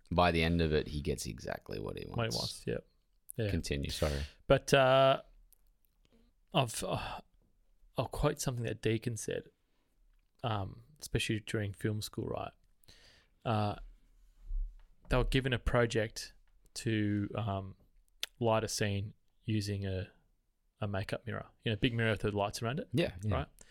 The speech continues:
Speaker 2: Anyway, the guy that was teaching him at the school said, "Oh, I've gotta go time a movie."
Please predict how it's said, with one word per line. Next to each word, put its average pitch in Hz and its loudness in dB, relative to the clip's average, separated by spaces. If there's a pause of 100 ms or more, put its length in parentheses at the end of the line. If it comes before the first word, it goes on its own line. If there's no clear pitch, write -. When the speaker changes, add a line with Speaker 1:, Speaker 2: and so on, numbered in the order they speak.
(1120)
Speaker 2:
Anyway, 120 4
the 113 4
guy 127 6
that 127 4
was - -4
teaching 120 2
him 113 0
at - -8
the - -14
school 117 2
said, - -2
"Oh, 101 4 (120)
I've 117 -4
gotta 107 -2
go 104 0 (320)
time 107 -2
a 98 -4
movie." 104 -4